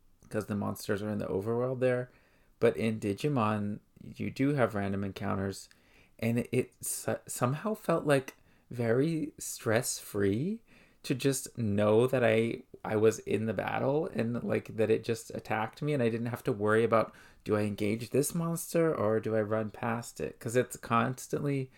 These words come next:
a decision point in your head when you play a game where monsters are on the overworld. And I felt like, uh,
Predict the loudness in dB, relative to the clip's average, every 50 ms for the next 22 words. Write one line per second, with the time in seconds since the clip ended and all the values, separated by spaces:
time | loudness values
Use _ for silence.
0 | _ _ _ _ _ -2 -2 0 0 0 -2 0 -2 0 0 0 -2 -2 -2 -2
1 | -2 -2 -2 -2 -4 -2 -2 -2 -4 -4 -6 -6 -2 -2 -2 -2 -2 -4 -4 -4
2 | -6 -8 -4 -2 0 0 0 0 -2 -4 -4 -2 -2 -2 -2 -4 -4 -6 -8 -10
3 | -8 -6 -6 -6 -4 -6 -6 -6 -6 -6 -4 -4 -4 -4 -2 0 0 0 0 0
4 | -2 -2 -4 -4 -6 -10 _ _ _ _ _ _ _ _ _ -6 -4 -2 0 0
5 | -2 0 0 0 0 2 2 2 2 0 -4 -16 _ _ -20 _ -20 _ _ _
6 | _ _ _ -6 -2 0 0 2 0 0